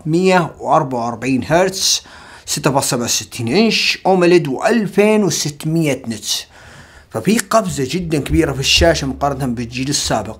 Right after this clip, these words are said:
وخاصة إنك تتكلم عن مستوى ممتاز للإضاءة والشاشة الجميلة مع نظام ستيريو الصوتيات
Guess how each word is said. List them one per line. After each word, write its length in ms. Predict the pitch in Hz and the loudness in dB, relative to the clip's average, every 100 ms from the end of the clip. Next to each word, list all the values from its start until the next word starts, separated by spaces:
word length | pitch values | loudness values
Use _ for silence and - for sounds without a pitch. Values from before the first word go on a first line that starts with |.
| - | -16
وخاصة 420 | 113 147 147 139 | -6 -2 -2 -2
إنك 160 | 117 - | -8 -12
تتكلم 420 | - 147 139 117 | -6 -4 -2 -2
عن 80 | 123 | -4
مستوى 260 | - 123 | -4 -2
ممتاز 320 | 117 113 139 | -4 0 -2
للإضاءة 540 | 120 113 110 110 110 117 - | -2 -6 -8 -6 -6 -8 -10
والشاشة 420 | 117 - 139 - | -8 -4 -4 -4
الجميلة 400 | 120 131 131 117 | -4 0 0 -2
مع 140 | 110 110 | -8 -8
نظام 260 | 120 135 | -6 -6
ستيريو 280 | - 156 139 | -4 -2 -2
الصوتيات 600 | - 127 - 160 175 | -4 -8 -2 2 2